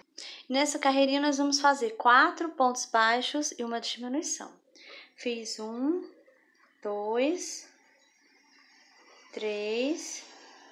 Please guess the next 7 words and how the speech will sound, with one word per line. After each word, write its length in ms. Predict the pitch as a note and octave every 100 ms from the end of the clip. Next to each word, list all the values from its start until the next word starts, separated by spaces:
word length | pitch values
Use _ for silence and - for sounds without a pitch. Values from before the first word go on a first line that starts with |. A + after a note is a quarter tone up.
| - - - - - - - -
quatro, 760 | A3+ G#3 G3+ G#3 - C#4+ E4+
e 80 | -
aqui 200 | A#3+ A#3+
no 100 | A3
próximo 720 | G#3+ - G3+ G3+ A3+ - C4
vai 160 | A#3+ A3
ser 760 | - - - G#3 A3+ C4 D4